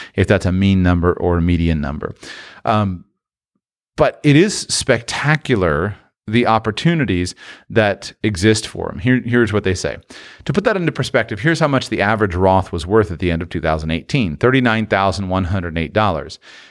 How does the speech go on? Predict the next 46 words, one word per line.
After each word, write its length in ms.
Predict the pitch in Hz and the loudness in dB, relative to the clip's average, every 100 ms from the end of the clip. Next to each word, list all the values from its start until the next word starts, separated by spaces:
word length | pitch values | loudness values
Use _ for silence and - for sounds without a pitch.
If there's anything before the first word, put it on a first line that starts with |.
| - | -4
And 140 | 135 | 0
here's 180 | 175 208 | 2 2
how 120 | 175 | 2
much 200 | 151 139 | 2 0
five 380 | - 127 135 110 | 0 2 2 2
billion 280 | 120 120 110 | 2 2 2
dollars 440 | 113 120 107 82 | 2 2 0 -2
is. 260 | 64 52 - - - _ _ - | -6 -10 -18 -20 -20 _ _ 0
If 160 | 139 | 2
every 260 | 156 180 208 | 4 4 2
one 200 | 165 147 | 2 2
of 60 | |
the 60 | 123 | 0
two 160 | 117 170 | -2 -6
point, 280 | - 156 - | -2 -4 -4
I 80 | 131 | -8
never 200 | 143 156 | -8 -8
get 180 | 147 135 | -6 -6
it 60 | |
when 100 | 104 | -6
they 60 | 104 | -6
do 140 | 98 | -8
this. 240 | 73 - - - - | -10 -16 -20 -20 -10
If 120 | - 139 | -2 0
every 200 | 190 226 | 2 2
one 120 | 208 | 2
of 80 | 156 | 2
the 80 | |
two 160 | 147 190 | 0 0
point 240 | 180 170 | 0 -4
three 200 | 131 156 | -2 -2
million 400 | 135 127 147 151 | 2 4 4 2
people 440 | 139 143 123 101 - | 0 -2 0 0 0
in 220 | 113 107 | 0 0
Houston, 400 | 95 156 139 139 | 2 0 0 -2
Texas 420 | 123 117 - 101 | 0 -2 -2 -8
were 120 | 107 117 | -4 -2
to 80 | |
deposit 400 | 110 127 120 117 | -2 0 0 -2
two 160 | - 196 | 0 0
thousand 320 | 190 156 127 | 2 0 2
dollars 300 | 117 117 110 | 2 2 2
into 120 | 107 | 0
a 40 | 101 | 0
bank 260 | 110 107 | 0 -2
today, 340 | - 117 101 | -2 0 2